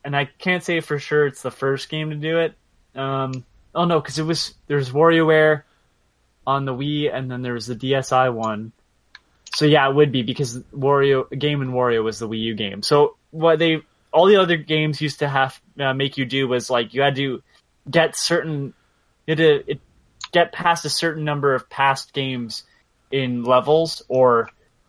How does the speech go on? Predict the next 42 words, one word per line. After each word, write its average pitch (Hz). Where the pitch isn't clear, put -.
um, 107
if 120
you 127
did 120
just 131
one 123
micro 120
game 127
over 120
and 120
over 117
and 117
over 117
again, 135
it'd 131
be 123
like, 117
"Make 156
sure 170
you 156
get 156
to 156
fifteen, 156
and 117
we'll 123
give 123
you," 123
like, 135
you 143
know, 131
"Try 160
to 151
beat 143
fifteen 147
times 131
of 110
this, -
this -
particular, 120
uh, 107
micro 120
game." 107